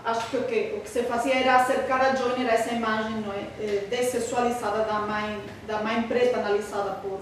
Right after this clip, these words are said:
por González, ou da mami. Quero finalizar com uma reflexão sobre o antirracismo moral e o commodity racism, que refere à intersecção de raça, classe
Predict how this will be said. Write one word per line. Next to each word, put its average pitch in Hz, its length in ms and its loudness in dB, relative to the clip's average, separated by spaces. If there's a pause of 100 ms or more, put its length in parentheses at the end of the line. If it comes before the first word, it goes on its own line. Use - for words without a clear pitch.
por 208 180 -4
González, 214 540 -2 (540)
ou 226 140 4
da 233 140 6
mami. 202 380 2 (1200)
Quero - 220 6
finalizar 285 540 4
com 269 80 4
uma 269 160 6
reflexão 233 760 0
sobre 262 540 2
o 262 100 0
antirracismo 254 680 0
moral 220 580 2
e 233 240 -4
o 262 120 0
commodity 220 640 0
racism, - 540 -2 (400)
que 294 80 6
refere 262 580 6
à 233 60 2
intersecção 240 600 -2
de 226 140 0
raça, 226 400 2
classe 202 440 -2